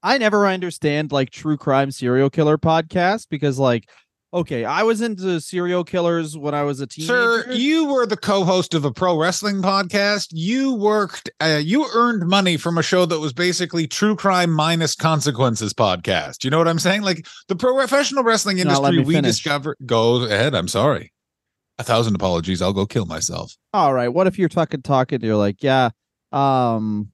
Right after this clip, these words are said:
Speaker 1: oh, this, there was this crazy murder, da, da, da," and then someone's like, "Yeah, that was my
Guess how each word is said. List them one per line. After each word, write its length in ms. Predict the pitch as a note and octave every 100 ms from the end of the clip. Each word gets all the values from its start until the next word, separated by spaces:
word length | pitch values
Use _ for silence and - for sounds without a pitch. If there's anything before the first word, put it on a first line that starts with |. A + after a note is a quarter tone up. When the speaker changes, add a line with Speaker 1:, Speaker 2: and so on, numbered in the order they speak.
| _ _ _ _ _
Speaker 1:
oh, 280 | A#3 G#3+ G3
this, 260 | E3+ E3 -
there 180 | E3+ F3+
was 120 | D3
this 140 | E3
crazy 460 | - F3 F3 E3+ D#3+
murder, 360 | D3 E3 D#3+
da, 120 | C3+ C#3
da, 60 |
da," 100 | C#3
and 100 | B2+
then 100 | B2+
someone's 340 | A#2 C#3 C3 A#2+
like, 160 | B2
"Yeah, 120 | B2 C3+
that 100 | D#3+
was 220 | E3+ D3+
my 360 | D#3 C#3+ C3